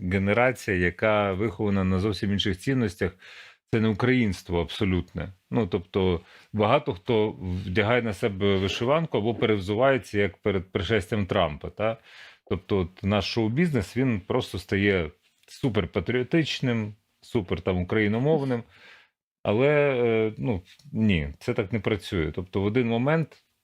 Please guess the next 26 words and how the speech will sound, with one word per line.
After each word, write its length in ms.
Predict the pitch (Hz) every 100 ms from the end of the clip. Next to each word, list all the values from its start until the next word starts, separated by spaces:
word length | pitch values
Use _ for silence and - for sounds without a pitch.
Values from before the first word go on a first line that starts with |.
| _ _
<laughs> 360 | _ _ _
це, 220 | - -
це 200 | - -
не 120 | 113 107
відбувається. 720 | 92 95 92 82 71 - - - - - - _ _
От, 300 | 120 95 82
і 100 | -
це 180 | 87 165
називається 480 | 151 117 123 120 123
мімікрія, 640 | 117 127 123 123 113 85
тобто 320 | 73 90 - -
під 220 | 113 87 -
обставини, 520 | 98 - 170 165 117
які 180 | 90 110
склалися. 640 | - - 85 71 - 87 - - - - - - _ _ _ - - - -
Е, 340 | 117 104 107 -
Ломаченко, 600 | 117 113 127 - 185 143
Кадочніков 720 | - 165 147 - 120 110 95
чому? 500 | - 127 120 104 78 -
Тому 240 | 95 110
що 600 | 104 - 107 104 101 98 90
Кадочнікова, 800 | 151 143 120 - 98 98 92 92
яка 300 | 92 110 98
стала 460 | - 104 95 87
причиною, 680 | - - 90 - 151 139 110
там, 280 | 101 104